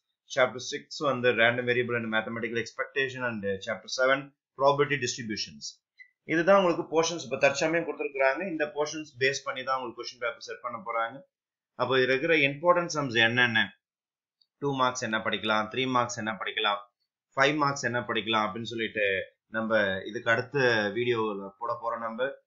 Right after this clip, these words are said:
ஜனவரிக்கு டூ தௌசண்ட் டூ, அஹ், ட்வென்டி டூக்கு எக்ஸாமுக்கு நம்ம என்னென்ன சம்ஸ் ரொம்ப ரொம்ப important sums, எதை படிச்சா ஈஸியா pass பண்ணலாம், ஒரு தேர்ட்டி, தேர்ட்டி சம்ஸ் போட போறேன் நானு.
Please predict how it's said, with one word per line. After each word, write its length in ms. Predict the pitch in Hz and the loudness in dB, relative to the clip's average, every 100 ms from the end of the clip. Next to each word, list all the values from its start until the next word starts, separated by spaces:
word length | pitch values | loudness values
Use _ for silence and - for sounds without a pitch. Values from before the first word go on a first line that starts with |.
| _ _ _ - | _ _ _ 0
ஜனவரிக்கு 720 | 123 135 135 131 127 143 147 143 - _ | 2 4 4 4 2 0 0 0 -6 _
டூ 140 | - 135 | -10 -4
தௌசண்ட் 400 | 131 123 120 117 - | -2 -2 -2 -6 -6
டூ, 160 | 165 135 - _ _ _ _ | -2 -2 -4 _ _ _ _
அஹ், 220 | - 110 110 | -4 0 0
ட்வென்டி 240 | 131 135 | 0 -2
டூக்கு 360 | 147 135 131 110 | -2 -2 2 2
எக்ஸாமுக்கு 720 | 110 113 120 135 127 117 - | 2 0 2 2 2 -4 -4
நம்ம 240 | 160 127 110 | -2 0 2
என்னென்ன 360 | 120 160 170 - | 2 0 -2 -4
சம்ஸ் 300 | 123 - 117 | -8 -8 -8
ரொம்ப 160 | 120 | -4
ரொம்ப 160 | 127 127 | -4 -4
important 460 | 120 - 123 120 113 | -4 -4 -6 -6 -10
sums, 200 | 110 107 | -6 -2
எதை 160 | 127 151 | 0 0
படிச்சா 360 | 127 131 - 131 | 0 -2 0 -2
ஈஸியா 300 | 120 113 120 | -2 -4 -4
pass 280 | - 110 110 | 0 0 0
பண்ணலாம், 400 | 110 104 101 98 - _ _ 110 | -4 -6 -6 -8 -12 _ _ -8
ஒரு 120 | 120 | -2
தேர்ட்டி, 280 | 170 180 190 | 2 2 2
தேர்ட்டி 260 | 175 139 | 0 -2
சம்ஸ் 320 | 127 139 165 - | -2 -4 -4 -4
போட 160 | 120 | -4
போறேன் 300 | 104 110 101 | 0 -2 0
நானு. 200 | 101 104 | -2 -4